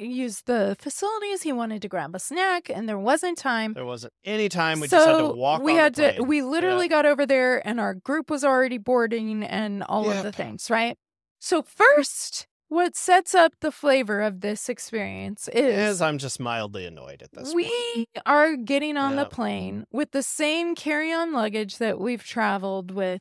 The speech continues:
Speaker 1: the
Speaker 2: For the
Speaker 1: entire
Speaker 2: three
Speaker 1: trip.
Speaker 2: legs prior.
Speaker 1: Three legs. Who's counting?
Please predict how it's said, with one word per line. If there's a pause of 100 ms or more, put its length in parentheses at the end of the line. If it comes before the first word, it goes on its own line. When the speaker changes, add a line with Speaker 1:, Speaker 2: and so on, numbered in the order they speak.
(120)
Speaker 1:
the
Speaker 2:
For
the
Speaker 1:
entire
Speaker 2:
three
Speaker 1:
trip.
Speaker 2:
legs
prior. (920)
Speaker 1:
Three
legs.
Who's
counting?